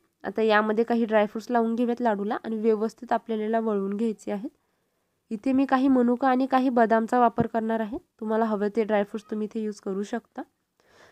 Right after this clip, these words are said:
किंवा यामध्ये तुम्ही ड्रायफ्रूटची पावडरसुद्धा वापरू शकता या लाडूमध्ये, खूप छान लागते. तर लाडू अगदी अलगद वळून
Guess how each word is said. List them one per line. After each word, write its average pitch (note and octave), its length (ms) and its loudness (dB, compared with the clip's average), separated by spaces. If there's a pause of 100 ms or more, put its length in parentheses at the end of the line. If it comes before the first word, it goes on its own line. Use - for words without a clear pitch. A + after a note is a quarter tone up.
(120)
किंवा C4+ 180 4
यामध्ये C4 360 4
तुम्ही C#4+ 200 2
ड्रायफ्रूटची B3+ 480 2
पावडरसुद्धा A#3 580 2
वापरू A3+ 260 2
शकता B3+ 280 -4
या B3 100 0
लाडूमध्ये, G#3 520 -2
खूप - 220 -10
छान B3+ 140 0
लागते. A3+ 360 -4 (1400)
तर A#3+ 40 -2
लाडू A#3 280 4
अगदी A3+ 340 4
अलगद A#3+ 380 4
वळून B3+ 200 4